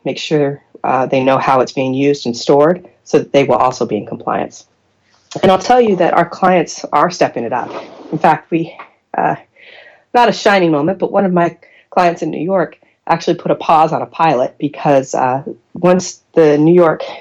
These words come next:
D F S requirements for the shield Act came out and we looked at what we do, this was a very special case. They weren't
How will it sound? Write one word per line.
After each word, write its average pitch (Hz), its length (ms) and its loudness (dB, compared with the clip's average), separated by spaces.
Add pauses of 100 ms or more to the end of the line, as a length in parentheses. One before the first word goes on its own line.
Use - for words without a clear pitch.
(160)
D 170 140 0
F 156 160 0
S 156 200 2
requirements 143 460 0
for 123 80 -8
the 120 60 -8
shield 165 320 2
Act 131 240 -2
came 123 200 -4
out 117 240 -4 (520)
and 143 100 2
we 147 80 2
looked 151 240 2
at 147 60 4
what 143 160 2
we 160 120 4
do, 127 300 0 (300)
this 180 160 -4
was 156 100 0
a - 40 2
very 147 200 2
special - 340 -2
case. 131 440 0 (500)
They 175 100 2
weren't 190 300 2